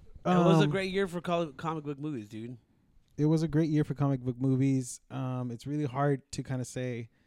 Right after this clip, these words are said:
Speaker 2: "Oh, this movie was better than that movie." Um, you know what? I'm trying to think. I'll get back to you guys. Because I'm trying to think of non-comic book movies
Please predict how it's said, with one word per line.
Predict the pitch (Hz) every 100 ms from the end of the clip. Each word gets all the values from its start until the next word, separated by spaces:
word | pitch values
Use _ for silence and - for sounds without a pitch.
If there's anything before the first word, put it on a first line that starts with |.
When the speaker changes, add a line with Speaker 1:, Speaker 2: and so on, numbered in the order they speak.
| _ _ _ -
Speaker 2:
"Oh, | 131 123
this | 127 -
movie | 135 131
was | 131 113
better | 123 123
than | 120 120
that | 120 107
movie." | 127 120 120 131 113 - 117
Um, | 120 113 110 107 113 _ _ _ - - - _ _ _ _ _
you | 135 180
know | 208
what? | 214
I'm | 175
trying | - 220
to | 196
think. | - 185 - _ _ _
I'll | 165 196
get | 185
back | 156 135
to | 123
you | 117
guys. | 110 85 - - _ _ _ _ _ _ _ _ - -
Because | 143 185
I'm | 196
trying | 226 233
to |
think | 208 190
of | 170
non-comic | 147 143 143 139 165 156 135
book | 160 139
movies | 160 156 170 175 160